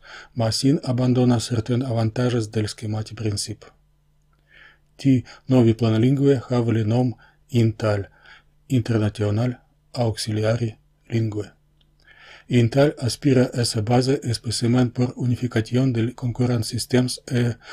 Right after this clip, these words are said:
un experiment por prepara in constante perfección ti definitive form del interlingue qui es apti por final adoption de un monde autorité e por introducción in le scoles del monde.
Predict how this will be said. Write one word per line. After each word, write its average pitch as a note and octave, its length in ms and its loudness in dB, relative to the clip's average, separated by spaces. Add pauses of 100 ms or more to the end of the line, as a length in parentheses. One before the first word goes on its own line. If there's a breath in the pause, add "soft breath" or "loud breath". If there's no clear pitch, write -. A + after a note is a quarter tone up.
(240 loud breath)
un D3 260 2 (200)
experiment B2+ 640 2
por A#2 340 -2
prepara B2 600 0
in A2+ 160 -4
constante A2 600 -2
perfección A2+ 720 -2 (440 loud breath)
ti D#3 280 2
definitive A#2+ 640 0
form A2+ 380 0
del A2+ 260 0
interlingue B2 800 0 (220 loud breath)
qui C#3+ 260 0
es - 320 -2
apti C#3 340 -2
por A2+ 260 -6
final A#2+ 380 0
adoption A#2 680 -2 (300 loud breath)
de E3 200 0
un D#3+ 220 6
monde C3 420 4
autorité B2+ 840 -2
e G#2+ 160 -2
por A2+ 240 -6 (300 loud breath)
introducción A#2+ 840 0
in A2+ 220 -2
le G#2+ 240 -4 (220)
scoles A#2 440 0
del A2 160 -2
monde. G#2+ 460 -4